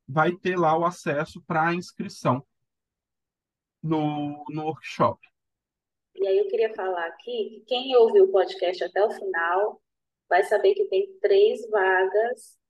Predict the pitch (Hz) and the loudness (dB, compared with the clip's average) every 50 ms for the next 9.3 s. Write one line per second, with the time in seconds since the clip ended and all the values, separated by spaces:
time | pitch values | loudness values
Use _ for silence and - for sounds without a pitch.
0 | _ _ _ _ _ - - - - 226 226 226 214 208 220 - - - - 415 | _ _ _ _ _ -12 -12 -8 -8 -8 -8 -6 -8 -10 -10 -12 -16 -8 -4 -2
1 | 403 - 190 185 - - - 165 - - 320 - 330 - 156 147 139 131 123 117 | 0 2 2 0 0 -2 -6 -6 -6 -6 -8 -12 -14 -8 -4 -2 -2 -2 -2 -2
2 | - - 185 185 196 220 - - 220 214 202 196 202 208 202 - - - - 196 | -2 0 4 4 4 4 4 2 0 0 0 2 0 -2 -4 -4 -8 -8 -8 -8
3 | 202 - - - - 392 196 196 190 - 175 180 180 - 392 392 381 - 370 381 | -10 -10 -6 -4 -2 -2 -2 -4 -6 -8 -10 -8 -6 -4 -4 -4 -4 -4 -6 -6
4 | 381 381 381 - 190 - 190 185 185 185 185 185 185 - _ _ _ _ _ _ | -6 -8 -10 -10 -10 -8 -4 -2 -2 -2 -2 -4 -6 -10 _ _ _ _ _ _
5 | _ _ - 180 180 175 175 175 175 175 175 175 180 - - 190 - - 392 - | _ _ -6 -4 -2 -2 -2 -2 -4 -4 -4 -6 -8 -6 -6 -8 -6 -2 -2 0
6 | 392 196 - - - 427 392 381 359 381 415 415 370 170 339 - _ - 381 _ | 2 2 0 4 4 4 4 4 4 2 2 -2 -4 -6 -10 -14 _ -20 -20 _
7 | _ _ _ _ _ _ 403 427 220 - - - - - - 156 151 147 190 190 | _ _ _ _ _ _ -14 -14 -14 -16 -20 -12 -8 0 0 2 2 4 4 4
8 | 190 190 190 - - 196 196 190 185 185 185 185 190 196 214 208 190 180 180 160 | 4 2 0 0 -2 0 0 2 4 4 4 4 2 0 0 -2 -4 -4 -2 -2
9 | 139 127 120 127 117 | 0 0 0 -2 -4